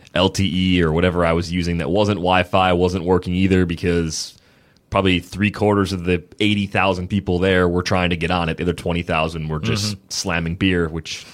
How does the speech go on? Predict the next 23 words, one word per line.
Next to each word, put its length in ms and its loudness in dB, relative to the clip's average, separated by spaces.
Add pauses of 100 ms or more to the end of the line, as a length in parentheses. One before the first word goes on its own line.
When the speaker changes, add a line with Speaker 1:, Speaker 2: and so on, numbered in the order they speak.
Speaker 1:
I 80 -2
appreciate 640 -2
their 160 -4
effort 320 -2
Speaker 2:
More 120 2
Speaker 1:
to 40 -2
Speaker 2:
power 220 2
to 180 0
'em. 160 -6
Speaker 1:
make 460 0
everything 500 2
work 260 0
better 220 2
with 100 2
our 120 0
cell 260 0
phones 320 0
by, 300 0 (360)
uh, 120 -4
getting 240 0
extremely 480 0
drunk. 400 0
But, 220 0